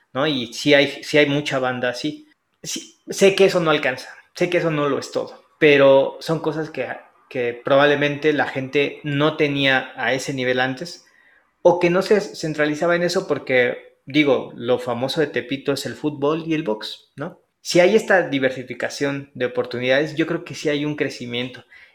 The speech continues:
Y finalmente sí es como tenderle la mano al que se está quedando atrás, ¿no? Que es un poco la, la intención del gobierno que tenemos ahora. Al final, como dices, pues sí, estamos hablando de la gentrificación.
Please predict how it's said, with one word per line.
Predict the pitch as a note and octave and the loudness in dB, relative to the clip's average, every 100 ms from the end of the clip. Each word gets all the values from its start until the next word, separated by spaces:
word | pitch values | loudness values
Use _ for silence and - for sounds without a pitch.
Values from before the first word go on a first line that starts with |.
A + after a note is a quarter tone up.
| _ | _
Y | C3+ | -4
finalmente | C#3 C#3+ D#3+ E3+ E3 | -2 0 0 -2 -4
sí | D#3+ | -6
es | |
como | - D#3 C3+ | -6 -4 -2
tenderle | B2 A#2+ B2+ D3 D3+ | -2 0 2 2 2
la | C3 | 0
mano | B2 C#3 C#3 D#3 - _ _ | 0 -2 -2 -6 -12 _ _
al | - B2 | -6 -4
que | A2+ | -6
se | A#2 | -10
está | - C3+ | -4 -4
quedando | C3 B2+ A#2+ A#2+ | 0 -2 -2 -6
atrás, | - A#2+ - | -6 -8 -10
¿no? | B2 B2 | -14 -16
Que | - | -16
es | - | -16
un | A#2+ | -12
poco | B2 - | -6 -4
la, | A#2 G#2+ - | -4 -6 -10
la | A#2+ A2 A2 G#2+ G#2+ A2 _ _ | -8 -6 -6 -6 -8 -10 _ _
intención | E3 C3 C#3 A#2+ C#3+ C#3 C#3+ - _ | -4 0 0 -2 -2 -2 -4 -12 _
del | C#3 B2+ | -8 -4
gobierno | A#2+ A#2 A#2+ C3 | -2 -2 -2 -4
que | A#2+ | -6
tenemos | A2+ A2 A#2 A#2+ - | -6 -8 -8 -8 -8
ahora. | A2+ A#2 A2 - _ _ | -4 -4 -4 -10 _ _
Al | D3+ | -2
final, | C3+ D#3 F3+ F#3+ | 0 2 2 2
como | F#3 C3+ | 0 0
dices, | C#3+ E3 - - - | 0 -2 -4 -8 -12
pues | C3 | -8
sí, | - | -4
estamos | C#3+ - D3 D#3+ | -4 0 0 0
hablando | C#3 B2+ C3+ C#3+ | -2 -4 -2 -2
de | C3 | 0
la | A2+ - | -2 -6
gentrificación. | B2 A2 A2+ B2+ B2+ B2+ - D3+ F3 | -8 -10 -10 -8 -4 -4 -2 -4 -6